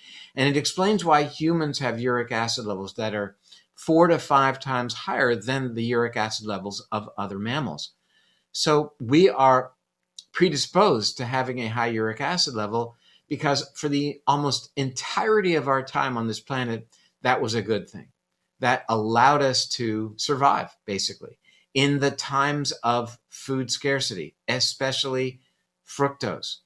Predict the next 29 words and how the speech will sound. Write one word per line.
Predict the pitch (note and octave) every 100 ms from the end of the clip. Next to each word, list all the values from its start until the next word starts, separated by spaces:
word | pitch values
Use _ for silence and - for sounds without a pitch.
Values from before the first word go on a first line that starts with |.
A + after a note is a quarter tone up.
| _ _
You | A2
know, | A#2+
we | A#2+ A2
might | A#2 C3 C3+
get | C3+
some | - A2+ G2
berries | A2 A#2+ C3 C3 A2
in | F#2+
the | F#2+
late | G#2+ A#2
summer, | - B2 B2+
early | E2 G2+ F#2+
fall, | - C3 D3 D#3 - _ - _
and | A#2
that | C#3 C3
would | A#2 A2
powerfully | - D#3+ E3+ E3 D#3+ D3
signal | - D#3+ C#3 A2
us | G2 -
that | G2
winter | A2 A#2 A#2
was | A2
coming. | - D#3 A#2+ C#2+ _ _ _ _ _ _
It | C#3
would | A2 G3+
change | - D#3+ D#3 C#3+
our | A#2+
gut | G#2+ A#2 A2+
bacteria. | G2+ G2+ - A#2 F2 C#2+